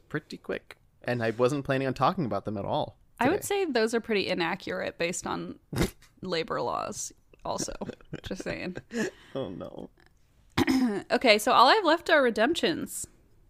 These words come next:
Speaker 1: Do you want me to do my last thing?
Speaker 2: Yes, yes.
Speaker 1: It's similar to my last one. Uh, it was also something else I stumbled on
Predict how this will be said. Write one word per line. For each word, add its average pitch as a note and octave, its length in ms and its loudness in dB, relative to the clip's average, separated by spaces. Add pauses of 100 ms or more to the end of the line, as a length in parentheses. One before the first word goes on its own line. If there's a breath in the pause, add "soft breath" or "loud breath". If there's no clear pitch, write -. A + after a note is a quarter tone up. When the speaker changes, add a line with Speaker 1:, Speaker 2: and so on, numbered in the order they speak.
(280)
Speaker 1:
Do C#3+ 60 0
you D3 40 4
want D3 120 6
me D3+ 60 4
to C#3+ 60 0
do C#3+ 80 0
my C#3+ 140 4
last C3+ 320 4
thing? C#3 220 2
Speaker 2:
Yes, - 540 0
yes. A#2+ 140 -4
Speaker 1:
It's B2+ 140 2
similar B2+ 340 2
to A2+ 60 -2
my G#2+ 160 -4
last G2 340 -2
one. F2 320 -6
Uh, A#2 300 2
it C#3+ 80 4
was D3 180 2
also G#3 320 2
something F#3+ 380 2
else C#3 180 4
I C3 80 6
stumbled A#2+ 460 2
on A2+ 400 0